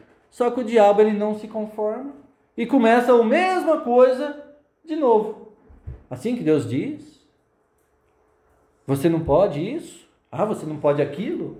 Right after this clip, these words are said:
Por que que não pode?" E ele começa a trabalhar na mente da pessoa, e a pessoa vai resistindo, e ele vai falando. Só que a pessoa, ele, de tanto ouvir o diabo, ele começa a olhar para aquilo.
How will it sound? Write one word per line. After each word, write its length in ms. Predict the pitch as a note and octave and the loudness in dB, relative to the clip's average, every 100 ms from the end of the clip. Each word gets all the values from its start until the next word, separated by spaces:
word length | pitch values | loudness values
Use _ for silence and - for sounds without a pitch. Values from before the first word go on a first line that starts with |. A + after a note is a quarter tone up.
| - | -10
Por 100 | D#4 | -8
que 120 | G4+ | -6
que 80 | D#4 | -4
não 100 | B3 | -4
pode?" 460 | G3+ G3+ C#3 A2+ C3+ | 0 4 4 2 -2
E 40 | |
ele 140 | B3 C4 | -4 0
começa 460 | D#4 A#3+ C4 C#4 | 0 2 2 0
a 40 | D4 | -2
trabalhar 380 | B3+ A#3 G#3+ | 2 4 4
na 80 | G#3+ | 2
mente 240 | F#3+ F#3+ G3 | -2 -6 -8
da 80 | |
pessoa, 300 | F#3+ F#3+ E3+ | -10 -8 -4
e 40 | C#3+ | -4
a 80 | C#3 | -4
pessoa 280 | - F3+ | -6 -4
vai 120 | F3 E3+ | 0 0
resistindo, 580 | E3 E3 - E3 D3+ G2 - - - - | 0 -6 -8 -8 -8 -10 -18 -20 -20 0
e 100 | E3 | 2
ele 80 | |
vai 160 | F3 G3+ | 4 2
falando. 380 | G#3 B3 G#3+ F#3 | 2 2 2 2
Só 180 | F#3 C4+ | 0 0
que 80 | |
a 60 | C#4+ | 0
pessoa, 320 | D4+ C4+ C4 | -2 -2 -4
ele, 100 | A#3 | -4
de 100 | G3 | -8
tanto 300 | F#3 C#4 C#4 | -2 0 2
ouvir 200 | A3+ F3 | 2 2
o 80 | F3 | 0
diabo, 300 | C#3+ F#3 G#3+ | 2 4 4
ele 80 | G#3+ | -2
começa 360 | - A3+ A3+ A#3+ | -6 -6 -4 -2
a 40 | |
olhar 260 | A3 A#3 D4 | -2 0 0
para 100 | A#3+ | -2
aquilo. 380 | - D3 A#2 | -6 -10 -12